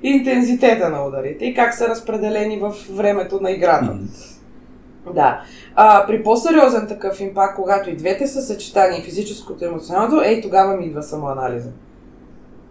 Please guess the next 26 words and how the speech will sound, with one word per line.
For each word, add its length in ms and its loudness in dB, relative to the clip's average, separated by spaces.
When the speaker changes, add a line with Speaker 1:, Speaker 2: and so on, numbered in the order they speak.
Speaker 2:
Добре, 680 2
а 120 4
до 80 -2
момента 400 0
има 220 0
ли 100 6
негативен 540 0
самоанализ? 840 -6
Speaker 1:
Не, 480 2
защото 460 -2
е 60 4
имал, 340 0
имало 360 0
прекрасен 520 0
aftercare. 600 -8
Speaker 2:
Тоест 200 6
до 60 -2
момента 300 0
не 60 4
си 180 -2
имал 200 4
момент, 380 2
който 260 2
да 80 4
е 40 4
било, 260 -2